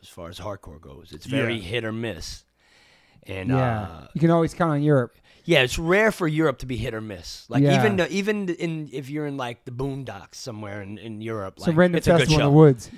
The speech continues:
Speaker 1: The most
Speaker 3: <laughs> Yeah.
Speaker 1: random place in the world, there'll still be, like, a packed show.
Speaker 3: Yeah, it's true.
Speaker 1: Um, here, it's like, it's a gamble.
Speaker 2: Yeah, it's
Speaker 3: Yeah.
Speaker 2: interesting you say that 'cause I,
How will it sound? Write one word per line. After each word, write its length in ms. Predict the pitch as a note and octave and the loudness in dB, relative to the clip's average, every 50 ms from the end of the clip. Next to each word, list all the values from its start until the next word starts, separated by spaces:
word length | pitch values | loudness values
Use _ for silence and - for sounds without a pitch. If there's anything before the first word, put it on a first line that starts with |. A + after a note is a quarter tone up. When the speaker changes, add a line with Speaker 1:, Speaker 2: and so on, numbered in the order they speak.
| - A2 - | -12 -8 -2
Speaker 1:
The 60 | - | 0
most 180 | A#3 - - - | 0 0 4 4
Speaker 3:
<laughs> 20 | |
Yeah. 220 | B3+ - C3+ C#3+ C#3 | 4 4 4 4 4
Speaker 1:
random 360 | D#3+ E3 E3+ E3 D#3+ D#3+ C#3+ | 4 4 4 2 0 -2 -2
place 320 | - E3 D#3+ D3 C3+ - | 0 0 0 0 0 -2
in 60 | C#3+ B2+ | -4 -2
the 60 | B2+ | 0
world, 200 | C#3 B2+ A#2+ A2+ | 0 0 0 0
there'll 140 | A#2+ A#2+ A2+ | -2 -2 -4
still 180 | - - B2+ | -4 -6 -6
be, 140 | A#2+ B2 A2 | -6 -6 -6
like, 140 | A2 G#2+ G2 | -6 -8 -8
a 40 | F#2 | -8
packed 300 | - - G2 E2+ - - | -8 -10 -10 -10 -12 -14
show. 300 | - A2 D#2+ D#2 - _ _ _ _ _ _ - | -14 -14 -14 -16 -18 _ _ _ _ _ _ -2
Speaker 3:
Yeah, 340 | B2 B2+ C3 C3+ B2+ A2 G#2+ | 0 2 2 2 2 0 -2
it's 80 | G2+ | -4
true. 80 | G#2 G#2+ | -4 -2
Speaker 1:
Um, 640 | A2 - A#2 A2 G#2+ G#2 G#2 G2+ G2+ G2+ F#2+ C2+ _ _ _ _ _ - | 0 0 0 0 -2 -4 -8 -10 -12 -14 -16 -20 _ _ _ _ _ -16
here, 400 | G2 G2+ B2+ C3+ C3+ C#3 B2+ A#2+ | -12 -10 -8 -6 -6 -6 -6 -8
it's 120 | A2+ - | -8 -10
like, 220 | B2 G#2 G#2+ G2 _ _ - - - - | -12 -12 -14 -14 _ _ -18 -16 -16 -14
it's 80 | - - | -14 -14
a 60 | G#2+ | -12
gamble. 480 | G2+ G#2 G#2+ G2+ F#2 E2 - - - _ _ _ _ _ _ | -10 -10 -10 -10 -10 -12 -14 -16 -18 _ _ _ _ _ _
Speaker 2:
Yeah, 140 | - D#3 D#3+ | 0 2 2
it's 180 | D#3 C3+ B2 C3 | 2 2 0 0
Speaker 3:
Yeah. 80 | - | 0
Speaker 2:
interesting 340 | C3+ - F3 - - E3 D#3 | 0 0 0 -2 -4 -4 -6
you 80 | C#3 B2+ | -6 -6
say 200 | A#2 D#3+ D#3 D3 | -4 -4 -2 -4
that 80 | C3 B2 | -4 -6
'cause 160 | - C3 B2+ | -8 -10 -10
I, 180 | B2 A#2+ C3 | -10 -10 -12